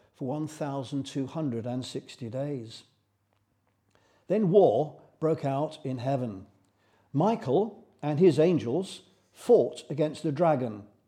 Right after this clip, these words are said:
and the dragon and his angels fought back. But he was not strong enough, and they lost their place in heaven.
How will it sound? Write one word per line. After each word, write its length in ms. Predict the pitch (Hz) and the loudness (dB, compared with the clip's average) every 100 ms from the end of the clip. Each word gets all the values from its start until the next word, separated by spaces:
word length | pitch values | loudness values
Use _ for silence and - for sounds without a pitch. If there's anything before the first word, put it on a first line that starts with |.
| _ _ _ _ - | _ _ _ _ -4
and 120 | 185 | 0
the 40 | 180 | 2
dragon 540 | 123 180 196 131 147 | 4 4 4 2 -2
and 180 | 175 143 | -2 2
his 200 | 185 143 | 2 2
angels 420 | 123 120 147 - - | 0 -2 -6 -10 -10
fought 340 | - 190 143 | 2 2 2
back. 460 | 160 196 120 - - _ _ _ _ _ _ _ - | 0 0 -2 -8 -18 _ _ _ _ _ _ _ -6
But 100 | 156 | 2
he 100 | 180 | 4
was 120 | 165 | 4
not 180 | 208 - | 2 0
strong 320 | - 208 170 | 0 2 4
enough, 420 | 131 107 - - _ _ _ - | 4 0 -6 -16 _ _ _ -8
and 140 | 147 | -2
they 80 | 143 | 2
lost 440 | 135 165 180 - | 4 4 2 -6
their 200 | 170 180 | -4 -2
place 560 | 175 - 151 107 - - | -4 -6 -4 -4 -8 -10
in 160 | 147 131 | -6 -6
heaven. 460 | - 147 120 107 | -4 -6 -6 -8